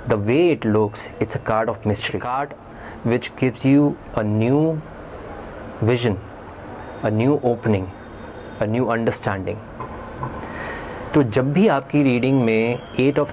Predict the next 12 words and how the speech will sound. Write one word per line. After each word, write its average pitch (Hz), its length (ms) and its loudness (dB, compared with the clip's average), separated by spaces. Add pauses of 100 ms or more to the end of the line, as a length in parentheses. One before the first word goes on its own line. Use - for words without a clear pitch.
cups - 220 -2
आएगा, 98 320 0 (720)
उसका - 220 2
यही 117 340 4
मतलब 107 360 2
है 95 200 2 (500)
कि 117 60 2
this 110 280 0
is 147 120 4
the 147 160 4
time 101 260 0 (1700)
where 135 240 6